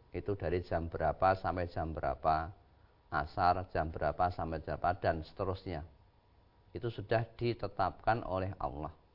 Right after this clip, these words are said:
Bukan berarti orang yang sholatnya masih di dalam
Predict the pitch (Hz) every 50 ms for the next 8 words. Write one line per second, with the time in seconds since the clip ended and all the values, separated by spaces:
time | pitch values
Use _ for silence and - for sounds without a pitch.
0 | _ _ _ - _ - - - _ - - _ _ - - _ _ _ - -
1 | - _ _ _ _ _ - 107 95 104 98 98 95 - 98 95 80 76 - -
2 | - 113 139 175 175 156 - - - - - - - - - - - - 101 104
3 | 110 107 107 104 101 101 90 92 92 90 - - 104 101 101 98 95 - - 90
4 | 98 98 95 87 80 82 85 - - - - - - - - - - - - _
5 | - - _ _ _ _ - - _ - - 101 98 95 92 98 - 117 113 104
6 | - - 104 92 - 90 82 85 85